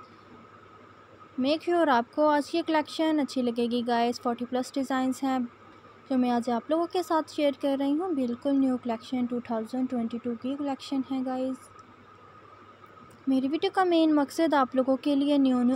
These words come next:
आइडियाज़ लाना होता है ताकि आप यहाँ से आइडियाज़ लेके अपने लिए, अपने प्यारों के लिए चीज़ें make कर सकें।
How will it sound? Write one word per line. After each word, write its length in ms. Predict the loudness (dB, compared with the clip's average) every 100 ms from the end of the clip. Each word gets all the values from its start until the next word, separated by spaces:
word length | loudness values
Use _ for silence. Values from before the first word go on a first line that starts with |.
| 0
आइडियाज़ 520 | -2 0 2 2 2
लाना 240 | 2 2
होता 220 | 0 0 -2
है 80 | 0
ताकि 240 | -4 -2
आप 120 | -4 -2
यहाँ 240 | 0 -2
से 140 | 0 -2
आइडियाज़ 540 | 0 0 0 0 0
लेके 500 | 0 0 -2 -4 -4
अपने 280 | -4 -4 -4
लिए, 140 | -2 -2
अपने 220 | -2 -6
प्यारों 320 | -4 -4 -4 -4
के 140 | -2
लिए 120 | -4
चीज़ें 320 | -2 -2 -2
make 220 | -2 -4 -6
कर 120 | -8
सकें। 400 | -6 -10 -6